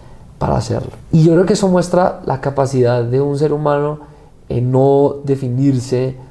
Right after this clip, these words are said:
por sus circunstancias, sino aprovecharlas para hacer algo con ellas. Y creo que esa es una gran val-, una gran fuerza de Franklin Delano Roosevelt. La segunda es que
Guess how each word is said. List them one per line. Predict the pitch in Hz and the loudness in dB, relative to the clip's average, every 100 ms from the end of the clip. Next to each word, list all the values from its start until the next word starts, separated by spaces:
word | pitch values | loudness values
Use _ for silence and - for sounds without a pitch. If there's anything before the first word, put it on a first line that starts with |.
| - - | -20 -4
por | 131 127 | 2 2
sus | 123 180 175 | 2 -2 0
circunstancias, | 165 147 139 127 - 127 117 117 123 - - - - - - | -2 -4 -4 -4 -4 -4 -4 -4 -6 -8 -18 -20 -20 -20 -18
sino | - 127 120 | -4 0 0
aprovecharlas | 117 139 127 135 117 - | 2 2 2 0 -2 -4
para | - - | -4 -6
hacer | 117 117 | -4 -6
algo | 107 107 | -6 -10
con | - - | -14 -16
ellas. | - - - - - - - - - - - - | -16 -20 -20 -20 -20 -20 -20 -20 -20 -20 -20 -8
Y | 135 | -4
creo | 127 120 | 0 0
que | |
esa | 127 131 | 0 0
es | |
una | 139 131 | 0 2
gran | 135 131 131 | 2 2 0
val-, | 120 120 | -2 -4
una | 120 127 139 | -8 -6 -2
gran | 147 139 | 0 0
fuerza | 139 131 123 123 120 - - | 0 -2 -4 -10 -12 -18 -16
de | |
Franklin | 117 120 113 113 | -12 -10 -10 -10
Delano | 113 101 104 | -10 -10 -10
Roosevelt. | - - - | -12 -12 -2
La | - - | 0 2
segunda | 170 185 214 180 151 156 151 | 4 4 4 4 4 2 0
es | - 139 131 | 0 0 2
que | - 147 151 - | 2 0 0 -10